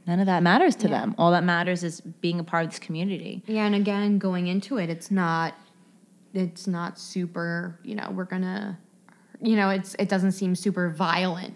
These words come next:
Speaker 1: Yeah.
Speaker 2: You know, which
Speaker 1: And
Speaker 2: gets, gets a lot.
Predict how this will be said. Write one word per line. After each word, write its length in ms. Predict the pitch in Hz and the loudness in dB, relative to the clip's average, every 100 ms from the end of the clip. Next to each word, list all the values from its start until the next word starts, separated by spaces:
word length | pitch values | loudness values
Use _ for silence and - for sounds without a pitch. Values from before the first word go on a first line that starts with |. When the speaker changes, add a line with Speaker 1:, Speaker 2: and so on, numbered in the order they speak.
| - | -2
Speaker 1:
Yeah. 380 | 196 180 165 185 - | 2 2 0 -6 -6
Speaker 2:
You 120 | 190 | -2
know, 240 | 175 175 185 | -2 -2 0
which 280 | 190 226 | 2 2
Speaker 1:
And 120 | 208 202 | 2 -2
Speaker 2:
gets, 580 | 190 - - - - - _ | -4 -6 -14 -14 -16 -20 _
gets 180 | 202 190 | -4 0
a 40 | |
lot. 380 | 190 185 - | 0 0 -2